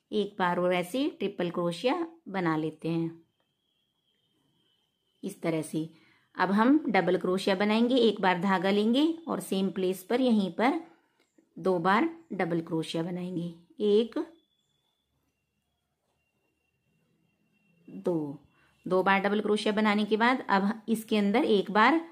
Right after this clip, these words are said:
हाफ डबल क्रोशिया बनाएंगे, ऐसे तीन का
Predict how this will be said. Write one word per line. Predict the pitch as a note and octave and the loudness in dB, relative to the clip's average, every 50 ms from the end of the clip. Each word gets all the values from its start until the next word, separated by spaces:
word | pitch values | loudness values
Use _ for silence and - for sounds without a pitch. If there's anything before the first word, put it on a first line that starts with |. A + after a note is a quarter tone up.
| - _ _ _ _ _ - | -20 _ _ _ _ _ 2
हाफ | - G3 F#3+ F3+ F3 E3 | 4 4 6 4 4 0
डबल | E3 D#3+ E3+ E3 | -4 -2 -2 -2
क्रोशिया | - D#3+ D#3+ D#3+ E3 - E3 D3+ | -2 -2 -4 -4 -2 -2 -2 0
बनाएंगे, | D#3 D#3+ D#3+ D3+ D3+ D3+ D3+ D#3 D#3 - _ _ _ - | 2 0 2 2 2 0 0 -2 -4 -8 _ _ _ -6
ऐसे | F#3 E3+ E3 E3 - A3 | -4 -4 -2 -2 -2 -4
तीन | A3+ A3 G3 F3+ F3 E3+ E3 E3 | -2 -2 -2 0 0 0 0 0
का | - G3 A3 | 0 -2 -2